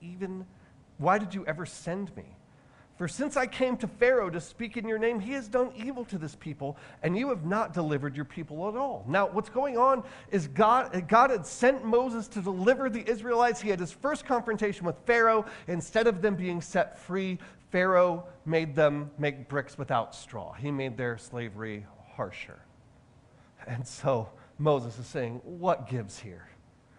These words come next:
Uh, why, why did you do this? Can I even trust you?" But the Lord said to Moses, "Now you shall see what I will do to Pharaoh.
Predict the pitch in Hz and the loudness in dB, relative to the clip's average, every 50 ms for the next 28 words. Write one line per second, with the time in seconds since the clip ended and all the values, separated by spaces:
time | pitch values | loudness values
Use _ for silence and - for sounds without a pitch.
0 | _ - - 135 - - - - - 180 196 180 165 151 151 135 156 185 185 202 | _ -16 -14 -14 -14 -14 -18 -18 -16 -16 -14 -14 -12 -12 -10 -4 2 4 6 6
1 | 185 - 156 190 208 208 196 185 170 143 165 160 127 107 117 104 92 87 92 - | 4 4 6 6 6 6 6 2 0 -4 -6 -8 -8 -10 -10 -12 -14 -14 -18 -20
2 | - - - - - 190 220 233 220 226 240 202 - - 233 220 - - - - | -20 -18 -16 -14 -10 -8 -6 -6 -6 -6 -6 -8 -6 -6 -8 -8 -8 -10 -14 -12
3 | - 107 80 - - _ _ - - _ _ _ _ _ _ _ - - _ _ | -12 -12 -12 -14 -20 _ _ -20 -20 _ _ _ _ _ _ _ -20 -20 _ _
4 | _ _ _ - 165 160 - 180 160 156 156 185 208 220 196 123 98 104 117 120 | _ _ _ -2 0 0 2 0 0 2 4 6 6 6 6 4 2 -2 -6 -10
5 | - - - - - - - 143 127 131 - 147 139 127 123 120 117 117 - - | -14 -20 -20 -20 -18 -8 -4 -4 -2 -2 -2 -2 0 0 0 0 -2 -4 -10 -12
6 | 90 87 - - - - - - _ _ _ _ - - - _ _ _ _ - | -16 -18 -18 -20 -20 -20 -20 -20 _ _ _ _ -20 -20 -20 _ _ _ _ -8
7 | - 127 139 151 151 170 180 175 131 101 92 85 85 87 - - - - 120 123 | -4 0 4 6 6 6 6 6 4 2 -2 -6 -10 -16 -18 -20 -18 -12 -8 -6
8 | 147 190 190 - - 202 202 190 - - - - 165 165 175 170 139 123 120 - | -4 -4 -4 -6 -8 -8 -10 -10 -14 -14 -12 -10 -10 -8 -4 -2 0 0 0 0
9 | - 135 131 135 156 175 190 196 185 208 202 180 143 117 120 113 113 117 113 - | 4 6 6 6 6 4 2 -2 -6 -8 -10 -10 -10 -10 -8 -8 -8 -8 -10 -12
10 | - 117 - - - - 101 98 87 - 95 92 | -14 -16 -14 -14 -12 -12 -10 -10 -12 -14 -16 -20